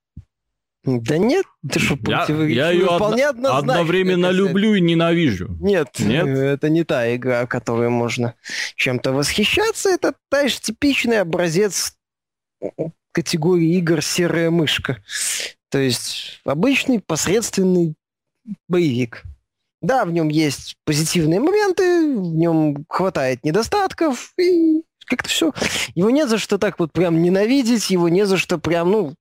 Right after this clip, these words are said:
Speaker 1: пара моментов есть, за которых и стоит похвалить. Вот, то есть, ну, это, так сказать, духовный наследник Homefront первой части, которую издавала еще T H Q.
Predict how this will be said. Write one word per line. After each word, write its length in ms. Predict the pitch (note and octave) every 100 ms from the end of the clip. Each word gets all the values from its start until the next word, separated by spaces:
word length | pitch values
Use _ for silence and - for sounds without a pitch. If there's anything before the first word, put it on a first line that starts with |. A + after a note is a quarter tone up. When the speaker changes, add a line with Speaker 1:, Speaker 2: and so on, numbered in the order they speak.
| - -
Speaker 1:
пара 240 | - D#3+ C#3
моментов 460 | C#3 D3 C#3+ B2+
есть, 160 | F3 F#3+
за 100 | D3+
которых 460 | C3 A#2+ C3 B2+ -
и 40 |
стоит 360 | - B2+ B2 -
похвалить. 600 | A#2 C3 C3 A#2+ - - - - - - - _ _
Вот, 320 | A#2+ G#2 F2
то 100 | -
есть, 220 | F2+ C3 F3+
ну, 100 | B3
это, 760 | G#3 - E3 C#3 B2+ B2+ C3+ -
так 120 | C3+
сказать, 380 | - C#3+ D3 D3
духовный 460 | E3 G3 E3 D#3+
наследник 560 | D#3 D3+ E3+ C#3 B2+ A#2
Homefront 680 | - C3+ - G#3+ F4 F4 C#4
первой 380 | B3+ G#3 F3+
части, 560 | D#3+ F3+ D#3+ - D#3+ D3+ - - - -
которую 420 | D3 E3 D3 D3
издавала 440 | C3 D3+ D3 C#3 C3+
еще 320 | C3 - C3+
T 220 | - C#3
H 160 | C3+ -
Q. 320 | A#3+ D#4 D#4+